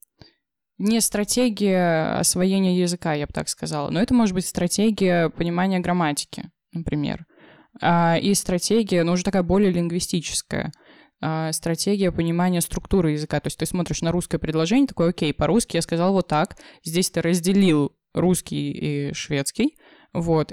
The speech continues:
и такой, «Ага, а как бы я это сказала по-шведски?» И думаешь, «Окей, наверное, они бы сказали вот так», но ты сразу предложение мыслишь на шведском, то есть ты его не с русского слово за словом переводишь, а, ну, вот пытаешься понять, как бы это в контексте, там, какой-нибудь швед сказал бы.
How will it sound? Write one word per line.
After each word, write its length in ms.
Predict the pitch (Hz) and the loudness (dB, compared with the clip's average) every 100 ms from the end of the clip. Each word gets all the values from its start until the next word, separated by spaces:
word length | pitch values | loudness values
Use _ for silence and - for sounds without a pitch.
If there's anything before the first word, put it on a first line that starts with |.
| - | 0
и 100 | 190 | 2
такой, 220 | 170 160 | 2 4
«Ага, 320 | 208 165 143 | 4 4 2
а 60 | 147 | 0
как 180 | 233 277 | 2 2
бы 60 | 226 | 4
я 180 | 214 | 2
это 140 | 233 185 | 2 -2
сказала 460 | - 165 180 202 | -4 -2 0 0
по-шведски?» 720 | 175 175 - 180 143 - - - - - - | 0 -4 -2 -2 -2 -4 -8 -10 -18 -20 -8
И 100 | 180 | -4
думаешь, 400 | 175 170 156 160 | -2 -2 -2 -2
«Окей, 380 | 180 196 185 147 | -2 0 0 0
наверное, 440 | 147 156 269 254 | 0 2 4 4
они 120 | 165 214 | 4 2
бы 120 | 185 | 0
сказали 320 | - 160 185 | 0 0 2
вот 160 | 180 147 | 0 0
так», 160 | 143 | -2
но 100 | 160 | -2
ты 140 | 185 220 | 2 2
сразу 360 | 226 202 160 | 2 2 0
предложение 540 | - 156 170 185 285 180 | -4 0 0 4 4 4
мыслишь 380 | 214 - 165 | 2 0 -2
на 80 | 175 | -2
шведском, 500 | - 185 156 - 151 | -2 0 -2 -2 -6
то 80 | - | -4
есть 140 | 175 | -4
ты 60 | - | -2
его 100 | 160 | 0
не 100 | 170 | 0
с 80 | - | 2
русского 480 | 339 - - 165 165 | 0 0 -2 -2 0
слово 320 | - 196 165 | 0 2 2
за 120 | 156 | 0
словом 360 | - 185 160 151 | 0 0 2 0
переводишь, 560 | 151 156 151 139 - | -2 0 -2 -2 -4
а, 200 | 156 156 - | -2 -2 0
ну, 140 | 180 151 | 0 0
вот 180 | 151 | -2
пытаешься 420 | - - 214 - - | -4 0 2 0 -2
понять, 300 | 160 202 - | 0 0 0
как 180 | 180 | -4
бы 80 | 165 | -2
это 80 | 160 | -4
в 80 | - | -4
контексте, 680 | 160 156 214 262 - 156 143 | -4 -2 -2 -2 -2 -4 -4
там, 200 | 147 143 | -10 -10
какой-нибудь 360 | - 175 165 | -4 -2 -2
швед 300 | - 175 147 | -4 -4 -4
сказал 420 | - - 156 - | -4 -8 -6 -8
бы. 120 | 160 | -8